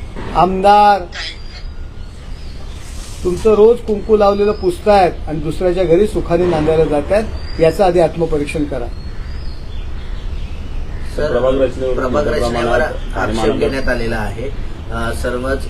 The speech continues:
Speaker 2: ईबी असेल, या ईबीवर देखील आक्षेप नोंदवण्यात आला, प्रभाग रचनेवरती देखील आक्षेप नोंदवण्यात आला. राष्ट्रवादी असेल, शरद पवार गट, अ, ठाकरे गट असेल, मनसे असेल, यांनी एकत्रित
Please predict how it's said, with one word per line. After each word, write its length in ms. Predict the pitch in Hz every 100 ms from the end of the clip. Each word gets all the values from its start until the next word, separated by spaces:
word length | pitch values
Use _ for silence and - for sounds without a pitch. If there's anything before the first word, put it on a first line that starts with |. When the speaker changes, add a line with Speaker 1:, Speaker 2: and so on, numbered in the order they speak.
| 123
Speaker 2:
ईबी 260 | 120 135
असेल, 520 | 131 127 139 131 127
या 120 | 123 127
ईबीवर 400 | 117 127 131 127
देखील 420 | 123 123 139 135
आक्षेप 300 | 120 - 127
नोंदवण्यात 540 | 123 120 123 120 120
आला, 240 | 120 120 127
प्रभाग 440 | - - 110 123
रचनेवरती 600 | 127 123 127 123 120 110
देखील 280 | 110 - 127
आक्षेप 280 | 113 - 117
नोंदवण्यात 540 | 113 110 113 113 110
आला. 300 | 113 - 110
राष्ट्रवादी 420 | 110 - 123 120
असेल, 360 | 123 113 127 117
शरद 500 | 110 113 113 113 110 -
पवार 240 | 113 113
गट, 140 | 110 127 - - - -
अ, 120 | 113
ठाकरे 360 | 113 123 - 127
गट 180 | 131 131
असेल, 300 | 123 135 143
मनसे 400 | 123 123 120 131
असेल, 260 | - -
यांनी 220 | 123 127 127
एकत्रित 460 | 120 131 120 143